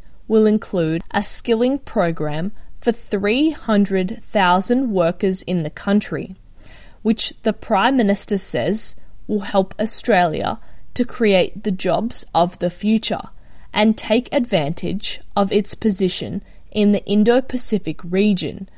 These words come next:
which has the fastest growing population in the world. New South Wales Police say they're investigating the cause of several fires on the state's mid-north coast,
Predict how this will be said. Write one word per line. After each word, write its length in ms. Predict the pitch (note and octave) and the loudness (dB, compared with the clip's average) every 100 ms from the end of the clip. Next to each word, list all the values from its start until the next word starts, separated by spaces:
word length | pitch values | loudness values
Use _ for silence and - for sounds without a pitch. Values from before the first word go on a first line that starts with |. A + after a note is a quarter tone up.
| - - - - | -16 -14 -10 -2
which 220 | A3+ - | 0 2
has 300 | G#3+ G#3 - | 2 2 2
the 100 | G#3 | -4
fastest 760 | - F#3 F3+ A3 - C4+ - | 0 0 2 0 -2 -2 -4
growing 400 | - F3+ E3+ F3 | -2 -2 0 -4
population 880 | F3+ - F#3+ - A3 - E3+ F3 D#3 - | -4 -4 -4 0 0 0 -2 -6 -8 -6
in 180 | F3+ F#3 | -2 0
the 80 | D3+ | 0
world. 560 | D#3+ F#3 E3 - - - - _ _ - | 2 2 2 0 -8 -16 -20 _ _ -2
New 180 | G3+ G#3+ | 4 4
South 380 | G#3+ C#4+ D#4 - | 6 4 4 2
Wales 360 | G3 F#3 F#3+ | 4 4 2
Police 460 | - A3 F3 G#2+ - | -2 -2 0 -2 -4
say 480 | - D#3+ B2+ F3+ A3+ - - - - | -2 -2 0 -2 -4 -8 -8 -6 0
they're 220 | G#3 G3+ | 4 4
investigating 960 | G#3 G3+ F#3 F#3 - A#3+ G3+ A3 C#4+ D4+ | 6 4 4 2 2 2 4 4 2 0
the 80 | |
cause 640 | - - G3 F3 F#3+ - - - | -2 -2 0 2 0 -4 -6 -2
of 160 | F#3+ | 0
several 540 | F#3+ - F#3 F3+ A#3+ C#4+ | 0 0 0 0 0 -2
fires 760 | - G3 D#3 D3+ C#3+ A3 - - - - | 0 0 0 0 0 -2 -4 -8 -16 -8
on 140 | - G#3 | 0 2
the 80 | G#3 | 2
state's 580 | - G#3+ F#3 - - | 2 2 2 -2 -6
mid-north 880 | G3 F#3 G3 A#3+ - G3+ F3 F3+ - | -2 2 2 0 -4 -2 0 0 -4
coast, 600 | - G#3+ F3+ - - - | -4 0 0 -2 -6 -6